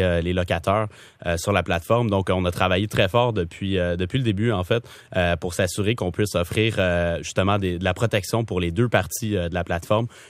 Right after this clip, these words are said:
Euh, puis, j'ai le plaisir d'annoncer que s-, dans quelques jours, on va, on va être en mesure,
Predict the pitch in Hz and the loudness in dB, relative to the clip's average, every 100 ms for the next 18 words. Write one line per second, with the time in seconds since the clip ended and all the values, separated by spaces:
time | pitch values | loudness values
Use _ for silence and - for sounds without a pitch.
0 | - 92 90 82 95 90 90 95 92 98 | -4 0 0 -2 -4 -2 0 -2 -2 -2
1 | 92 113 117 98 95 92 - 127 98 92 | 0 0 2 2 2 0 -2 0 2 2
2 | 85 - - 107 107 123 113 107 92 117 | -2 -8 -4 0 2 2 2 2 2 2
3 | 120 95 92 92 92 90 95 92 90 101 | 0 0 -2 0 0 0 0 0 -2 -2